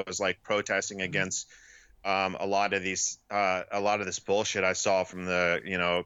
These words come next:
Speaker 1: uh, conservative Christian evangelicals, you
Speaker 2: Sure,
Speaker 1: know?
Speaker 2: yeah.
Speaker 1: Um, but, um, it wasn't, like, uh, so I, and I, I mean, I, I liked doing it because it was, like, I was c-, completely control of, like, what was said and, and,
Speaker 2: Mm-hmm,
Speaker 1: and how,
Speaker 2: mm-hmm.
Speaker 1: you know, how it came across and stuff. So,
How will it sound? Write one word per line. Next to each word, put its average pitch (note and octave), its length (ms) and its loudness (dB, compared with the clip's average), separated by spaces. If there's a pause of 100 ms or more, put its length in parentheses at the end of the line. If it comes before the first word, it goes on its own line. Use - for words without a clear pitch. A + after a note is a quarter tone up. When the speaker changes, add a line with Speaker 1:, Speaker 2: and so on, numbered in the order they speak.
(100)
Speaker 1:
uh, F2+ 240 2
conservative F#2 600 -4
Christian F#2 440 -4
evangelicals, F#2 880 0
you F#2+ 100 0
Speaker 2:
Sure, - 0 -
Speaker 1:
know? F2 200 0 (140)
Speaker 2:
yeah. A2 300 -6
Speaker 1:
Um, G2 340 0 (400)
but, G#2 380 2
um, G2 580 0 (120)
it G#2 160 0
wasn't, G2+ 480 0
like, F2+ 280 -2 (520)
uh, F#2+ 260 2
so A#2+ 260 2
I, G#2+ 140 4
and A#2+ 300 -2
I, G#2+ 220 2
I A#2 140 2
mean, A#2+ 180 0
I, G#2 120 0 (100)
I A2+ 100 2
liked A#2 320 0
doing B2+ 260 2
it G#2+ 100 0
because G2+ 260 -4
it G#2 40 -2
was, G#2 120 -2
like, G2+ 140 2
I G#2 140 2
was G2+ 160 -2
c-, - 120 -18 (140)
completely G#2 480 -2
control G2+ 580 2
of, F#2 140 -4
like, F#2+ 320 0 (460)
what G2+ 360 2
was G2 160 0
said G2 500 4
and, F#2 260 -4
and, G2 360 -2
Speaker 2:
Mm-hmm, A2+ 80 -6
Speaker 1:
and F#2+ 180 0
how, F#2+ 280 0
Speaker 2:
mm-hmm. G#2 160 -8
Speaker 1:
you G2+ 40 -4
know, G2 100 -2
how G2 180 2
it F#2+ 60 -2
came F#2 180 -2
across F#2+ 340 0
and F#2 100 -10
stuff. E2+ 280 -2
So, F2+ 280 2